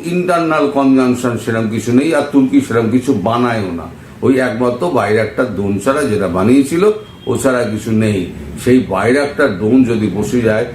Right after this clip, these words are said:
তাহলে তুর্কির ঘাড়ে তো নিঃশ্বাস পড়বে। সেই তুর্কি হয়তো প্রতিশোধ নেওয়ার জন্য এরম একটা কিছু গেম খেলে দিতে পারে, অ্যাডভেঞ্চার একটা করতে পারে,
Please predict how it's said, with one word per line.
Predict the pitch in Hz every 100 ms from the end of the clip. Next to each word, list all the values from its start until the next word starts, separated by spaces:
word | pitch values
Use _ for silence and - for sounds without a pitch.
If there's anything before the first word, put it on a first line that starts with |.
| - -
তাহলে | 139 131 -
তুর্কির | 123 107 127 117
ঘাড়ে | 120 123 120
তো | 120 127 120 - 120 117
নিঃশ্বাস | 143 143 156 - 160
পড়বে। | 151 151 160 - - - - -
সেই | 180 220 196 190
তুর্কি | 196 170 - 214 233 139 - - - - - - - - - - - 139 139
হয়তো | 139 156 160
প্রতিশোধ | 139 135 127 123 135 117
নেওয়ার | 107 110 107 92
জন্য | 110 120 170 196 - - - -
এরম | 139 131 120
একটা | 110 - 120
কিছু | 98 104 - 190 214 - - - - - - - - - - 90
গেম | 135 143 -
খেলে | - 107
দিতে | 107 107 107
পারে, | - 113 104 - - - - - - - -
অ্যাডভেঞ্চার | 117 123 123 143 139 175 165
একটা | - 101 -
করতে | 135 - 110
পারে, | 87